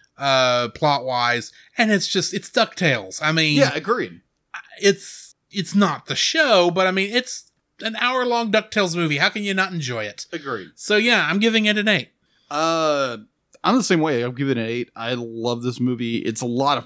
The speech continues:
Speaker 2: fun. Uh, there again, you get a nostalgia trip for this movie if you watch the original DuckTales when you were a kid,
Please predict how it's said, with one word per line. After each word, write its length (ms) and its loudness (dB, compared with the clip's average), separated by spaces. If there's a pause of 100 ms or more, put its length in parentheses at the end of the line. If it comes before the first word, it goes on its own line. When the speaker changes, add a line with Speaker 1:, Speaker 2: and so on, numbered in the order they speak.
(120)
Speaker 2:
fun. 480 4 (420)
Uh, 400 4
there 260 6
again, 360 2
you 80 -4
get 160 2
a 40 0
nostalgia 560 0
trip 480 -4
for 80 -8
this 200 -6
movie 360 2
if 260 -4
you 360 -2 (100)
watch 520 0
the 140 0
original 380 2
DuckTales 580 2
when 160 0
you 120 4
were 80 2
a 60 -6
kid, 440 4